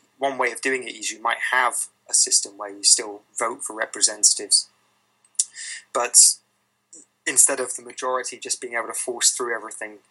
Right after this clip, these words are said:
everything has to be negotiated with all the parties there. And that in a way kind of seems, on the one hand, it seems like a route for stagnation, but on the other hand, it kind of,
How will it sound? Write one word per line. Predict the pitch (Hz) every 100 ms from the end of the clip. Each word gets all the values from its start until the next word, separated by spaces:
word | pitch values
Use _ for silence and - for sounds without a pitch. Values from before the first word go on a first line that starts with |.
| _ _ _ 135
everything | 120 117 117
has | 117 -
to | 127
be | 117
negotiated | 107 107 113 113 - 113 107 - 101
with | 107
all | 113 110
the |
parties | - 113 110 - 104 123
there. | 120
And | 107
that | 131
in | 143
a | 135
way | 123 117
kind | - 117
of | 110
seems, | - 120 117 - - - _ _ _ _ _ _ _ _ _ _ _
on | 151 127
the |
one | 120 165
hand, | 156 131
it | 123
seems | - 135 123
like | 123 120
a |
route | 117 127 131
for | -
stagnation, | - 120 113 123 131 - 117
but | 117
on | 120
the | 117
other | 123 123
hand, | 123 120 113
it | 123
kind | 127 120 117
of, | 120